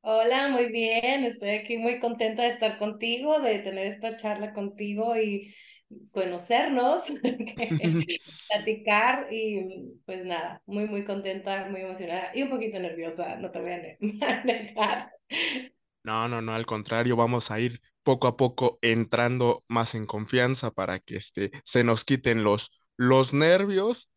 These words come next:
Speaker 2: Y, este, y
Speaker 1: Claro.
Speaker 2: pues, primero que nada, muchísimas gracias por aceptar la invitación, por animarte a, a contar tu historia.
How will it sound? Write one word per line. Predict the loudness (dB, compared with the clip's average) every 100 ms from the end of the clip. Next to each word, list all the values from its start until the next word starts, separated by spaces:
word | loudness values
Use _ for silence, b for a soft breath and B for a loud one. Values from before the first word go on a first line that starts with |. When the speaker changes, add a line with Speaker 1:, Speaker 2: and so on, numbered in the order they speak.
| _ _ -4
Speaker 2:
Y, | 4 6
este, | 4 0 -4 -2 0
y |
Speaker 1:
Claro. | 2
Speaker 2:
pues, | 2 2
primero | 0 2 2
que | 0
nada, | 2 2
muchísimas | 0 -6 -8 -6 -4
gracias | -2 -2 -4
por | -2 0
aceptar | 0 -4 -2 -2 -2 -8 b b
la | 4 6 6
invitación, | 4 2 0 -2 0 -2
por | 0 -2 0
animarte | -4 -2 -2 -2 -2 -2 -4
a, | -6 -6
a | -2 0
contar | 0 0 2 0
tu | 0
historia. | -2 2 4 4 4